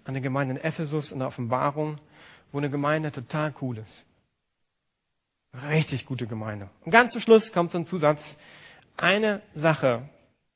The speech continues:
läuft nicht so gut. Ihr habt eure erste Liebe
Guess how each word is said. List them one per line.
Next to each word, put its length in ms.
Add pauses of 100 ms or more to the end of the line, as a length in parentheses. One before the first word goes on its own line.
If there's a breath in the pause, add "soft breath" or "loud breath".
(920)
läuft 360
nicht 360
so 160
gut. 320 (1120)
Ihr 80
habt 140
eure 140
erste 440
Liebe 340